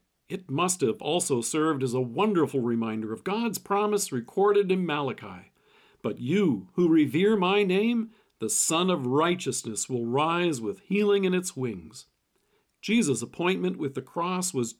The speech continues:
just around the corner, and there he would bear our sins and the punishment that we rightly deserved. He did that in love, for you and for me,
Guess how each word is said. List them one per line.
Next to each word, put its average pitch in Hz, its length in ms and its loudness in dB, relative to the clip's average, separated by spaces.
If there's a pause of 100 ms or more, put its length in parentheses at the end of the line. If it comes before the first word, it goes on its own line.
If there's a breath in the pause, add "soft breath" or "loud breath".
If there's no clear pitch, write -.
just 226 340 0
around 185 320 2
the 170 80 -2
corner, 113 460 -4 (340 loud breath)
and 151 180 0
there 170 540 4
he 220 140 4
would 185 200 2
bear 165 320 2
our 165 200 2
sins 135 600 0
and 135 140 -4
the 135 80 -4
punishment 175 580 -2
that 135 140 -2
we 180 220 -2
rightly 175 400 -2
deserved. 117 640 -6 (300)
He 302 160 2
did 233 220 -2
that 135 220 -2
in 131 120 -2
love, 214 380 -4 (220 soft breath)
for 147 180 -2
you 226 300 2
and 190 100 2
for 190 140 2
me, 202 340 -2